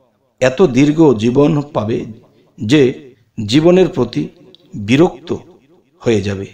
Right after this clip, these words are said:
এবং মৃত্যুর প্রতি আগ্রহ সৃষ্টি হবে এবং যে সম্প্রদায়ের আশ্রয় নিবে তাদের দ্বারা উপকৃত হবে। আরও একটি বিষয় বলছি, সেটি হলো, দেখুন, কেউ যদি স্বপ্নে দেখে যে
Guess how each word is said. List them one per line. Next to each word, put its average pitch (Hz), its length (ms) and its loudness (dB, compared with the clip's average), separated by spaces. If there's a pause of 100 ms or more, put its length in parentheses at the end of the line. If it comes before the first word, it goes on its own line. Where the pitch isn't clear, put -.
(480)
এবং 104 400 -2 (280)
মৃত্যুর 127 560 0
প্রতি 104 420 -10 (260)
আগ্রহ 120 420 -4
সৃষ্টি 123 380 -8
হবে 101 280 -6 (800)
এবং 135 480 0 (580)
যে 113 520 0 (480)
সম্প্রদায়ের 135 1120 -2
আশ্রয় 165 400 -2
নিবে 113 320 -4 (120)
তাদের 104 380 -4
দ্বারা 104 360 -8 (260)
উপকৃত 147 540 -4
হবে। 98 280 -10 (220)
আরও 139 200 2
একটি 190 240 0
বিষয় 185 460 2 (180)
বলছি, 139 280 0
সেটি - 240 -2
হলো, 147 180 2
দেখুন, 113 380 -2 (240)
কেউ 170 140 2
যদি 185 220 2
স্বপ্নে 135 440 0
দেখে 131 300 0
যে 107 360 -4